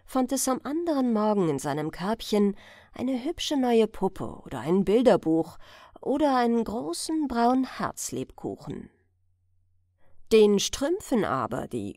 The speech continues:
überall Jahresringe von Schmutz zeigten, und den Hemden und Schnupftüchern, die genäht waren, als ob sie von Sacklein wären, ja, denen war die Frau Holle todfeind.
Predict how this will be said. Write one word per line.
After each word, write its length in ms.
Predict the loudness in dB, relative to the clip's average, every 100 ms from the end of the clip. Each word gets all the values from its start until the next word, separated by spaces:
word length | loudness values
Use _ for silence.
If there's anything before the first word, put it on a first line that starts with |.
| -4
überall 460 | 0 2 0 -2
Jahresringe 720 | -2 0 2 2 0 -2 -4
von 220 | -4 -8 -6
Schmutz 420 | 0 0 0 0
zeigten, 640 | 2 2 0 0 2 2 0 -8 -8
und 320 | 0 2 4
den 140 | 2
Hemden 540 | 2 0 -4 -4 0 2
und 160 | 2
Schnupftüchern, 880 | 0 -4 -4 -4 0 0 -2 -8 -8
die 100 | -6
genäht 480 | -2 -2 0 0 2
waren, 320 | 4 4 4 0 -12 -14
als 240 | -6 -4 -2
ob 140 | -4
sie 160 | -2 -2
von 240 | 0 -2
Sacklein 640 | -2 -6 -8 -4 -2 0 0
wären, 420 | 0 -2 -6 -10 _ _ _ _ _ _
ja, 300 | -18 -14 -12 -6
denen 380 | -4 -2 -4 -4
war 120 | -4
die 120 | -6
Frau 340 | -6 -4 -4 0
Holle 320 | 0 2 0
todfeind. 1040 | -2 -4 -6 -6 -4 -4 -8 -18 -20 -20